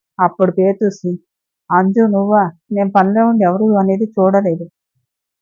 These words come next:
"అత్తయ్య పనిలో ఉన్నారా? మళ్ళీ చేసేదా?" అని అడిగింది. "పనేముందిలే, తర్వాత అయినా చేసుకుంటానులే. నువ్వు చెప్పమ్మా, అమ్మ ఏం చేస్తుంది?" "అమ్మ నా పక్కనే ఉంది అత్తయ్య. అమ్మ మిమ్మల్ని ఒక విషయం అడగమంటే చేశాను."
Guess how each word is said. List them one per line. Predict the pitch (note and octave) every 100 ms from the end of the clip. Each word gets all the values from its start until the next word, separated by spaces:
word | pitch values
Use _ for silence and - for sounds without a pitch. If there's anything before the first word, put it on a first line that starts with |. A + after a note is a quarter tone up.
| _ _ _ _ _ _ _
"అత్తయ్య | F#3 - G#3 A3
పనిలో | G3 F#3 G3+ G3
ఉన్నారా? | F#3 F3 F3 E3 - F#3
మళ్ళీ | F3+ F#3
చేసేదా?" | F#3 F#3+ G#3+ G#3 F#3 A#3+ C4
అని | G3 F3+
అడిగింది. | F3 F3+ F3 F#3 _ _ _ _ _ _ _ _ _ _ _ _ _ G#3
"పనేముందిలే, | G3 G#3+ A3+ A3 G#3 F#3 _
తర్వాత | - F#3 G3 G3+
అయినా | G#3 G3+ G#3+
చేసుకుంటానులే. | G3 F3+ - F3+ F3 E3+ E3+ E3 -
నువ్వు | F#3+ G3
చెప్పమ్మా, | G3 G3 G#3+ F#3+ F3+ _ _ _ _ _ -
అమ్మ | F3+ G#3
ఏం | A3
చేస్తుంది?" | A3 G#3 - G3 G3 G#3 _ _ _ _ _ _ -
"అమ్మ | E3+ F3 G#3
నా | G3+
పక్కనే | F#3 F#3 G3+ G3+
ఉంది | G3 F3
అత్తయ్య. | E3+ E3+ E3+ F#3+ _ _ _ _ -
అమ్మ | D#3+ F#3+ G#3+
మిమ్మల్ని | G#3+ F#3+ F#3+ G#3+
ఒక | F3+
విషయం | F3+ G3 G3
అడగమంటే | F3+ F3+ F3+ F3+ G#3
చేశాను." | G3 F3 - E3